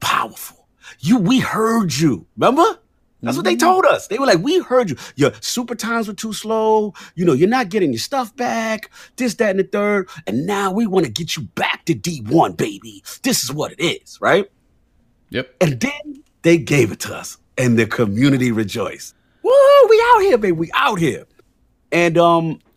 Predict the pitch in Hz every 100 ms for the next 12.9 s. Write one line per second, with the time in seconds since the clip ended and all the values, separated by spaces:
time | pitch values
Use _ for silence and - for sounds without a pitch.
0 | - 180 131 233 254 226 220 202 180 165
1 | - 196 226 208 160 113 131 131 147 151
2 | - 135 123 - 117 - 87 - _ _
3 | _ _ _ _ _ - 160 180 180 143
4 | 117 123 113 123 147 - 107 101 92 98
5 | 87 87 87 _ 92 - 98 85 104 85
6 | 85 101 104 107 92 80 _ _ _ _
7 | _ - 131 143 147 123 117 98 _ 113
8 | 214 226 165 226 208 214 220 160 127 180
9 | - 190 156 143 117 123 92 98 87 -
10 | - - - - - - - - - -
11 | 175 120 214 240 175 170 - - 202 -
12 | - 180 175 160 160 160 160 156 143